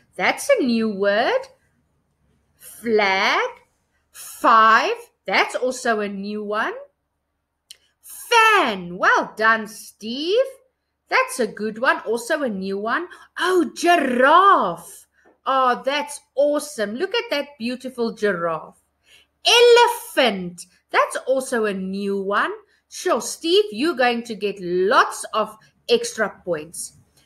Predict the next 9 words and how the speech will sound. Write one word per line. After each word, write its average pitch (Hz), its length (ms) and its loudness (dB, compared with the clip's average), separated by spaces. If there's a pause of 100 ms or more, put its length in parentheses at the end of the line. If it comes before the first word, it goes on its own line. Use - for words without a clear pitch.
(120)
Knife, 226 880 2 (340)
fork, - 920 0 (400)
fish, - 800 -2 (280)
and 269 200 -4
feathers. 233 880 -4 (380)
Well 285 760 2
done 320 400 2
to 214 140 -12
Steve. 220 840 -12